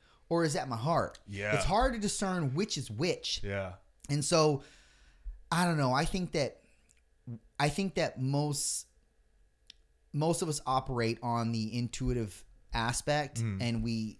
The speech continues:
Speaker 1: and, and, and or our gut. But sometimes our brain will override that shit and it'll be like,
Speaker 2: Absolutely.
Speaker 1: "Nah, man, it's not that. Just keep going," you know, or "Don't, don't worry about that," you know. But
Speaker 2: when it's your heart, do you feel like it's like,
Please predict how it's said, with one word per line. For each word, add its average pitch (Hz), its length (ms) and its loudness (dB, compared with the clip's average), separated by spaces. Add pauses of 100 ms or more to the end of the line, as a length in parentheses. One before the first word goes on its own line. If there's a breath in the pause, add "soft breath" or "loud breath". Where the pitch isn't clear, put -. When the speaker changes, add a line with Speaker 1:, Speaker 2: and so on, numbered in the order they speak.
Speaker 1:
and, 107 300 -4 (140)
and, 117 260 -2
and 123 200 -2
or 117 180 0
our 101 200 -2
gut. 110 280 -2
But - 80 -10
sometimes 220 420 -4
our 123 80 0
brain 117 340 -4
will 113 140 -4
override 101 480 -4
that 95 240 -4
shit - 200 -6
and 107 80 -6
it'll 104 80 -4
be 110 60 -2
like, 98 280 -2
Speaker 2:
Absolutely. 110 420 -4
Speaker 1:
"Nah, 139 320 4
man, 123 240 0
it's 139 160 -4
not 87 180 -4
that. 82 300 -6 (400)
Just - 400 -6 (180)
keep 147 180 -4
going," 87 240 -10 (380)
you 131 60 -4
know, 131 140 2
or 139 420 2 (220)
"Don't, 165 300 0
don't 143 120 0
worry 117 100 -2
about 87 220 -8
that," - 240 -10
you 113 100 -4
know. 101 240 -4
But 117 100 -2
Speaker 2:
when 139 120 2
it's 139 180 -2
your 120 140 -2
heart, 120 340 -2
do 107 80 -10
you 107 140 -6
feel 113 160 -8
like 107 220 -4
it's - 220 -10
like, 98 280 -6